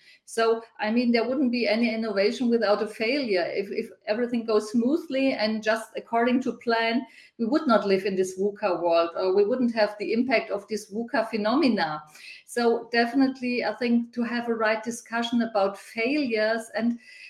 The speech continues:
uh, understand, okay, what is a failure? And sometimes it's not really the error. Sometimes you simply misunderstood something. And, and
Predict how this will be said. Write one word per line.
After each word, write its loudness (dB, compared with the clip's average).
uh, 2
understand, 2
okay, -2
what -2
is -2
a 0
failure? 0
And 0
sometimes -2
it's -10
not 0
really -4
the -4
error. 2
Sometimes 0
you -4
simply -2
misunderstood 2
something. -2
And, -2
and -2